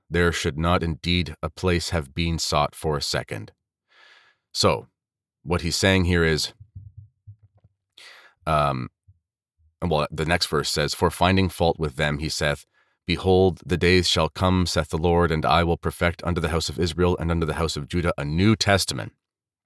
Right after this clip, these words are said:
not according to the testament which I made to their fathers on the day when I took them by the hand to lead them out of the land of Egypt, because they continued not in my testament, and I regarded them not, saith the Lord. For this is the testament which I will make to the house of Israel after those days, saith the Lord.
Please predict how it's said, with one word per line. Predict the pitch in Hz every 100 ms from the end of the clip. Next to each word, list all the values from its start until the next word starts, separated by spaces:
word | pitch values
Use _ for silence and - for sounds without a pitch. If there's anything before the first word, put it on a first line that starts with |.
| _ _ _ _ _ - - - _ -
not | 87 101
according | - 104 113 117
to | 113
the |
testament | 92 98 92 95 95
which | 85 82
I | 76
made | 82 85 76
to |
their | 80 65
fathers | - 107 104 73 78 - _ _ _ _
on | 87 85
the |
day | 78 85
when | 87 85
I |
took | 82 - 92
them | 87 85
by | 71 80
the | 76
hand | 78 85 82 78
to | -
lead | 80 92
them | - 87
out | 87 90
of | 78
the | 78
land | 76 80
of | 69 110
Egypt, | 127 92 - - - _
because | - 87 92
they | 90 85
continued | 87 - 95 90
not | 82 87
in | 87
my | 82 80
testament, | 92 87 - 87 78
and | 82
I |
regarded | 78 76 87 92 87
them | 78 73
not, | 92 87
saith | - 82 76
the | 85
Lord. | 95 90 60 - - _ _
For | 85
this | 82 107
is | 107
the | 98
testament | - 98 - 78 80
which | 87 92 98
I | 92
will | 90 90
make | 95 95
to | 87
the | 85
house | 85
of | 82
Israel | 92 87 90 82
after | 87 82
those | 80 76
days, | 73 52 - -
saith | 73
the | -
Lord. | 67 85 95